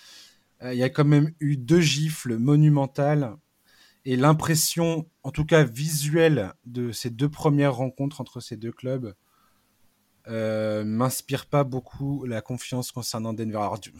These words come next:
tout le monde sait que je suis fan de Denver, que je suis un énorme fan de Nikola Jokic. Bravo pour le titre de M V P. J'applaudis des deux mains.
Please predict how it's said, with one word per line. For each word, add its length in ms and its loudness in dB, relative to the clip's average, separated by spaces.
tout 120 -10
le 60 0
monde 120 0
sait 140 -2
que 60 -4
je 40 -4
suis 100 -10
fan 200 -4
de 80 -2
Denver, 480 0
que 80 -8
je 60 -8
suis 260 -12
un 120 -8
énorme 280 -6
fan 200 -6
de 60 -6
Nikola 340 -6
Jokic. 440 -4
Bravo 300 8
pour 120 4
le 80 2
titre 160 -6
de 80 0
M 140 2
V 100 -6
P. 240 -4
J'applaudis 540 2
des 100 4
deux 160 2
mains. 300 4